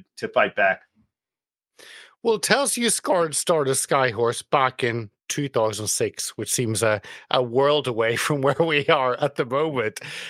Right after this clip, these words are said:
Speaker 2: Um, e-, eighteen years ago. Why on earth, uh,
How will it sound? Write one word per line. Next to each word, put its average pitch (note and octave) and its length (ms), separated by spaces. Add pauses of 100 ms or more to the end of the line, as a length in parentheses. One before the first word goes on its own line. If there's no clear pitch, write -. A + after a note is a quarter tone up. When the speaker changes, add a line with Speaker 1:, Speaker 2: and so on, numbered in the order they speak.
(120)
Speaker 2:
Um, F3 420 (100)
e-, D#3+ 220
eighteen G3+ 400
years D#3 260
ago. B2+ 300 (480)
Why B3+ 500
on G3+ 180 (100)
earth, C#3+ 440 (220)
uh, D3 640